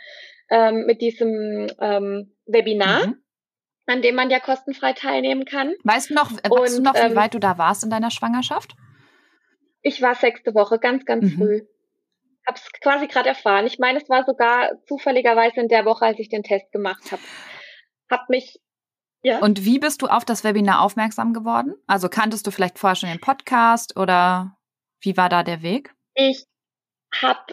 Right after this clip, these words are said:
Speaker 1: ähm, als ich den Test gemacht hab, war mir sofort klar, dass ich in dieser Schwangerschaft Unterstützung brauchen werde, um diese Schwangerschaft, ähm, so zu erleben, wie ich es mir wünsche.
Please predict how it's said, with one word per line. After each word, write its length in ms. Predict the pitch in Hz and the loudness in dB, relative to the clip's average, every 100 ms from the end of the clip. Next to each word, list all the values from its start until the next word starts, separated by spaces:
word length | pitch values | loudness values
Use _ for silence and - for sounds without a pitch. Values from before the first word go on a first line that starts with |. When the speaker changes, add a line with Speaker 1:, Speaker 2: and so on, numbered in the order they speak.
| - | 0
Speaker 1:
ähm, 220 | 240 240 | 0 2
als 180 | 240 247 | 0 -2
ich 100 | 262 | -2
den 140 | 247 | -2
Test 280 | 240 262 262 | 0 0 0
gemacht 360 | 254 220 226 - | -2 -2 -2 -2
hab, 160 | 254 | 0
war 100 | 233 | 2
mir 160 | 226 226 | 2 2
sofort 360 | 233 - 233 233 - | -2 0 -2 -2 -4
klar, 420 | 220 226 240 - - - | 0 2 0 -2 -6 -2
dass 200 | 220 220 - | -2 -2 -2
ich 260 | 226 226 | 0 0
in 120 | - 226 | 0 -2
dieser 200 | 226 214 | -2 -2
Schwangerschaft 560 | 220 208 220 226 - | -2 -2 -2 -4 -2
Unterstützung 760 | 226 214 202 254 254 302 302 320 | -2 -2 0 -4 -2 0 0 -2
brauchen 480 | - - 254 294 269 | -2 2 2 2 0
werde, 420 | 262 254 247 302 415 - - - - _ _ | 2 2 4 2 0 -8 -20 -20 -20 _ _
um 300 | 240 247 247 | 0 2 0
diese 220 | 247 233 | -2 -2
Schwangerschaft, 840 | 233 226 220 226 226 226 220 - - | -2 -2 0 -2 0 0 0 -4 -6
ähm, 420 | 233 226 220 220 226 _ - - - | -2 -2 -2 -8 -10 _ -20 -8 0
so 200 | 277 339 | 2 2
zu 180 | - 302 | 2 0
erleben, 440 | 262 247 254 269 | 2 2 2 2
wie 80 | 254 | 2
ich 160 | 240 | 0
es 160 | 247 - | -2 0
mir 180 | 247 214 | 0 2
wünsche. 440 | 233 240 - 311 | 0 0 0 0